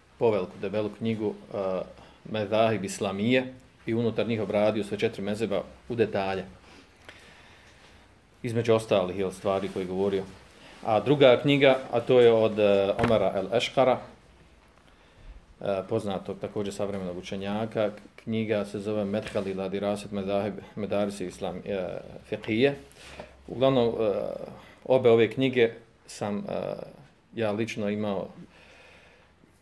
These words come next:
odnosno oni koji su bili na univerzitetu gdje sam ja učio, znači i na magistraturi, i na doktoratu obrađivali smo mezhebe.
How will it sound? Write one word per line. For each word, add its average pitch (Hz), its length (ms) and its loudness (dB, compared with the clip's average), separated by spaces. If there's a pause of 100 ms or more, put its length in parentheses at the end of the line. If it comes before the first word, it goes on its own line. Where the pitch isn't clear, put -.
(220)
odnosno 101 500 -4
oni 101 280 -2
koji 101 140 -4
su 101 160 -6 (100)
bili 104 320 -2 (160)
na 98 400 -8 (120)
univerzitetu 101 440 -4
gdje 104 120 -6
sam 101 200 -6
ja 101 160 -2
učio, 113 300 -2
znači 110 220 -2
i 147 40 -2
na 135 100 2
magistraturi, 113 600 0
i - 20 0
na 104 100 -2
doktoratu 101 580 -2
obrađivali 98 460 -4
smo 92 140 -8
mezhebe. 110 460 -2